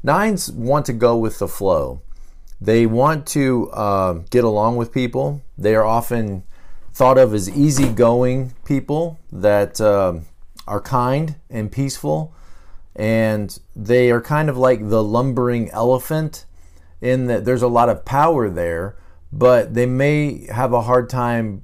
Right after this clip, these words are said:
getting initiated into action.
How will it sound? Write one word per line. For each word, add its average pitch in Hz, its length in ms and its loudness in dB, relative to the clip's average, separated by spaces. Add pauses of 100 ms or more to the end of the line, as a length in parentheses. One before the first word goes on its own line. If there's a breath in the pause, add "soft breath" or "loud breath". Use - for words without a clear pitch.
getting 123 380 -2
initiated 107 840 -2
into 113 380 -4
action. 73 640 -10